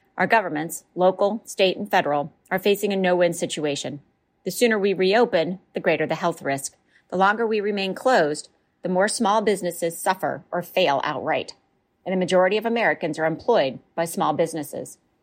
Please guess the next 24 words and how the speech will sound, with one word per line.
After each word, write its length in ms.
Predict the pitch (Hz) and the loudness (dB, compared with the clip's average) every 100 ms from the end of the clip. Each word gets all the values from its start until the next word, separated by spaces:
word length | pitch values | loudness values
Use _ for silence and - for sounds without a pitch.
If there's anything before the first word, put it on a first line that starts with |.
| _ _ _ - - | _ _ _ -18 -2
We 100 | 220 | -2
still 280 | - 262 277 | 2 4 4
believe 440 | 330 277 170 165 | 2 0 -2 -2
that 100 | 170 | -2
if 140 | 165 | -2
we 100 | 190 | -2
are 80 | 180 | -2
able 280 | - 180 180 | 0 -2 -2
to 120 | - | -4
reopen 560 | 151 190 226 214 220 220 | -6 -2 0 0 0 -2
for 140 | 247 | -2
business 420 | 185 160 156 151 | 0 -2 -2 -8
within 260 | 170 165 185 | -4 -2 -2
the 80 | 220 | -2
next 260 | 214 - | -4 -6
six 180 | - 226 | -12 -8
to 180 | - - | -4 -2
eight 140 | 226 | 0
weeks, 400 | 254 214 - - _ _ _ _ _ - | 0 -2 -4 -18 _ _ _ _ _ -2
we 120 | 190 | 2
will 80 | 202 | 4
have 160 | 180 | 4
a 120 | 165 | 0
V-shaped, 680 | 160 202 208 - 165 135 - | 0 -2 -2 0 0 -2 -8